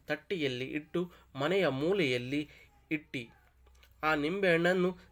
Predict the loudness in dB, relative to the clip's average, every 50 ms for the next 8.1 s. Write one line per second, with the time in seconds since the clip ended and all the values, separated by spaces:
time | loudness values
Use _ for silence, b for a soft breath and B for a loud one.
0 | -4 0 0 0 0 0 0 0 2 2 4 4 2 2 0 0 -4 0 2 4
1 | 4 4 4 2 2 2 4 4 4 2 0 -2 B B B B -2 0 0 2
2 | 2 0 -2 -4 0 0 0 2 2 2 0 0 -2 -6 -12 -12 -12 -14 -18 -20
3 | B B B B B 0 2 2 2 0 -2 -4 -4 -2 -2 -2 -2 -2 0 2
4 | 2 4 2 2 B B B B 0 2 2 2 2 2 2 4 4 4 2 2
5 | 2 2 2 2 2 0 -2 -2 B B B -10 -2 0 2 2 2 2 0 -2
6 | -4 -8 -14 -14 -14 -18 -20 -20 -20 -20 -20 -20 -20 -20 -20 b b b b b
7 | b b b b _ -4 -2 -2 0 2 2 2 4 4 2 2 2 2 2 2
8 | 2 2